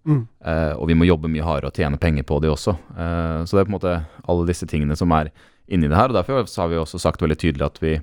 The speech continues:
Speaker 2: de vi skal kjøpe, eh, eller signere inn nå, må være i en viss alder. Det må ha noen visse kvaliteter som gjør at vi også kan, de kan prestere godt i den spillestilen til Gaute, men at de er også attraktive.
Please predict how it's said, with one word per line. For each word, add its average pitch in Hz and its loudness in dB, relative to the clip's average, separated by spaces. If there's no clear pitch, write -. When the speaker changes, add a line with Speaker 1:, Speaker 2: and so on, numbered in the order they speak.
Speaker 2:
de 92 2
vi 92 4
skal 95 2
kjøpe, 92 0
eh, - -6
eller 85 0
signere 82 2
inn 90 0
nå, 120 2
må 95 0
være 76 0
i 76 -2
en 78 -4
viss - -12
alder. 80 0
Det 90 2
må 85 6
ha 85 6
noen 90 0
visse 87 -6
kvaliteter 78 0
som 85 -2
gjør 73 2
at 78 -10
vi 82 0
også - -6
kan, 76 -2
de 80 -10
kan 82 -2
prestere 80 0
godt - -2
i 87 -2
den 76 0
spillestilen 78 0
til 87 -4
Gaute, 90 0
men 90 -2
at - -8
de 67 2
er 67 4
også - -2
attraktive. 71 -2